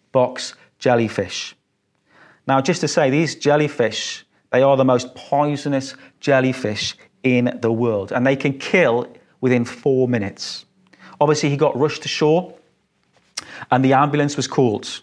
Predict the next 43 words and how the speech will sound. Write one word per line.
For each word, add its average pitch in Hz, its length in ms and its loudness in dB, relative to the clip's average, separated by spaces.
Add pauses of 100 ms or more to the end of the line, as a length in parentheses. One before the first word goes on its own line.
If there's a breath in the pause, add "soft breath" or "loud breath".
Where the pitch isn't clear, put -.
(640 loud breath)
And 139 320 2
do - 100 -6
you - 20 2
know 170 140 4
what? 120 260 2
Honestly, 147 300 -2
no 139 280 2
one 135 180 0
expected - 600 -4
him 110 320 -2 (240 loud breath)
to 123 120 -2
make 123 340 0
it 135 160 0
through 110 560 -4 (400)
even 123 220 -2
the 117 80 0
ordeal 113 380 -2
of 104 80 -4
waiting 110 240 -2
for - 80 -12
the 107 100 -2
ambulances. 98 800 -6 (540 loud breath)
But 139 100 0
the 139 120 4
ambulances 156 420 2
got 139 260 2
there, 135 140 4
and 131 120 4
they 120 60 2
put 165 220 0
him 160 80 0
in 147 80 2
the 131 80 -4
back, 117 440 0 (800 loud breath)
and 123 340 2 (800)
he 143 120 -2
talks 196 600 -2 (500 soft breath)
about 127 480 2 (160)
his 127 160 -2
journey 135 420 2
to 123 140 -2
the 113 80 2
hospital. 120 640 -4